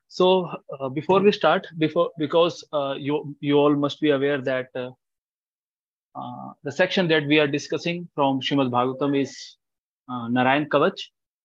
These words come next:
Narayan Kavach is nothing but the prayers to Lord Narayan.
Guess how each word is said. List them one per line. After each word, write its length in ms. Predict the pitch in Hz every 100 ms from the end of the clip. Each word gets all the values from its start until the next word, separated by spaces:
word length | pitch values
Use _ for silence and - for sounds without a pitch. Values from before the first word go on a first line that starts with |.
| _
Narayan 300 | 135 131 165
Kavach 300 | 165 160 165 170
is 120 | 151
nothing 300 | 147 165 156
but 160 | 147
the 80 | 143
prayers 580 | 139 147 151 170 - -
to 80 | 151
Lord 440 | 143 131 135 135 131
Narayan. 460 | 131 131 151 175